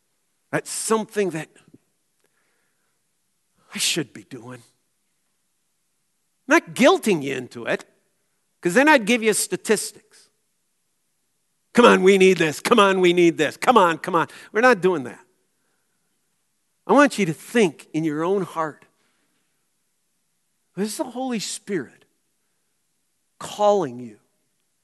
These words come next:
to raise some dust around here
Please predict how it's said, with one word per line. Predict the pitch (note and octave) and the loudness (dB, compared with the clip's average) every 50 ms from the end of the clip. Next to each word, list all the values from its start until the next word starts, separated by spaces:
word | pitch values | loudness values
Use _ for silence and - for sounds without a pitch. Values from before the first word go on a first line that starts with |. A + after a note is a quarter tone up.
| _ _ _ _ _ _ _ _ _ _ _ | _ _ _ _ _ _ _ _ _ _ _
to | - D#3+ | -18 -18
raise | C#3+ C#3 D#3 E3+ F3 F3 - | -12 -8 -4 -2 -2 -4 -4
some | - - - - D3+ D3 C3+ B2+ A2 _ | -8 -14 -12 -12 -10 -10 -10 -12 -14 _
dust | - D#3 B2 - - - - - - - - _ _ _ _ _ _ _ _ _ _ _ _ _ _ _ _ | -8 -8 -8 -8 -12 -16 -18 -18 -18 -20 -20 _ _ _ _ _ _ _ _ _ _ _ _ _ _ _ _
around | B2+ C3 C3+ C#3 C3+ C3+ C#3 C3 | -16 -12 -10 -10 -10 -10 -10 -12
here | - - - D3+ C#3+ A#2+ G2+ F#2+ _ | -16 -12 -8 -8 -8 -8 -10 -14 _